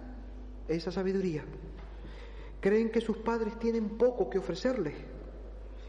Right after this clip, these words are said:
que ellos no entienden, que ellos no conocen las cosas, que los cas-, asuntos por los cuales ellos están atravesando no comprenden estas cosas, que ellos están atrasados, que no están al tanto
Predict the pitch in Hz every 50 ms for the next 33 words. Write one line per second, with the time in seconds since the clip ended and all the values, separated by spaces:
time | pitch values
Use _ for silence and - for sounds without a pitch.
0 | - - 202 208 208 233 220 196 233 240 214 226 233 226 254 247 226 185 143 131
1 | 123 117 - - - - - - - - - - 220 220 240 226 233 247 233 -
2 | 233 220 262 269 254 - 233 226 220 220 - 277 262 254 - 160 - - - -
3 | - - - - - - - - - - - - - - - - 185 190 190 -
4 | 196 180 190 - 165 175 - - 220 240 233 240 233 - 233 226 220 226 - 233
5 | 233 233 226 214 233 226 226 226 214 214 226 233 220 220 214 220 214 208 196 196
6 | 220 226 220 220 233 233 - - - - - - - - - - - - - -
7 | - - - - - - - - 175 190 226 233 233 240 240 220 - 233 254 269
8 | 247 226 202 185 185 - 185 - - 233 226 233 220 - - 247 233 233 233 -
9 | 247 233 226 220 214 214 202 180 - - 240 240 233 240 233 240 - - - -
10 | - - - - - 208 214 208 - 240 233 226 226 220 214 - 233 240 233 226
11 | 226 233 233 233 233 -